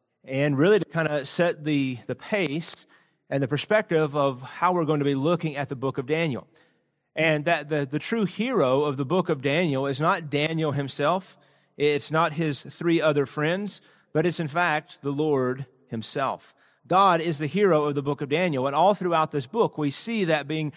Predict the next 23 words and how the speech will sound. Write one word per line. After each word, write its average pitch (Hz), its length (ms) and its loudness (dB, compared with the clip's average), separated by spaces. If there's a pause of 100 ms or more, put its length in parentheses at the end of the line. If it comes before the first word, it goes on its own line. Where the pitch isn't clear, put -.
(140)
laid 180 320 2
out 160 320 0
from 147 140 -8
time 160 260 0
to 143 80 -4
time. 190 300 -2
Now, 175 240 2 (240)
we 180 100 6
understand 202 560 2
that 147 160 -2
Daniel 170 400 0
and 147 100 0
his 147 120 -2
friends 170 420 -2
do 180 320 0 (160)
some 160 220 -4
courageous 175 800 0 (140)
things, 185 340 -2
but 160 100 -4
all 220 320 2
of 185 120 0
that, 127 180 0
again, 147 420 -2